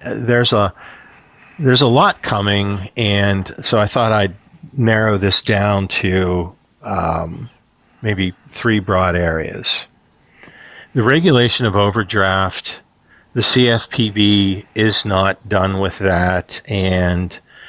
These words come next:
the plaintiff's bar is not finished bringing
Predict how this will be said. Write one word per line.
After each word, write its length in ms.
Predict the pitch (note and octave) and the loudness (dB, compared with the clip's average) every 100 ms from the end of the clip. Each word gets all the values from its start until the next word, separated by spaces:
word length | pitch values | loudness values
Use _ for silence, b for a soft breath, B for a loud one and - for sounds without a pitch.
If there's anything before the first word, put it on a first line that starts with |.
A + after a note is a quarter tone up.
| B B - | B B -6
the 80 | |
plaintiff's 560 | G#2 - B2+ A#2+ A2 - | -6 0 2 2 0 -2
bar 680 | F#2 F#2 F#2 F2 E2+ E2+ - - | -2 0 2 2 0 -2 -8 -4
is 640 | G#2 G2 F#2 F#2 F#2+ - | -2 0 -2 -4 -4 -4
not 440 | A2 G2+ G2 G2 - | -2 0 0 0 -6
finished 760 | - G#2 F#2+ F2+ - - - - _ _ b b b b b b b b _ | -4 -2 0 -2 -4 -8 -12 -18 _ _ b b b b b b b b _
bringing 540 | C3 A2 G#2+ G2+ F#2 | 0 2 0 -2 -6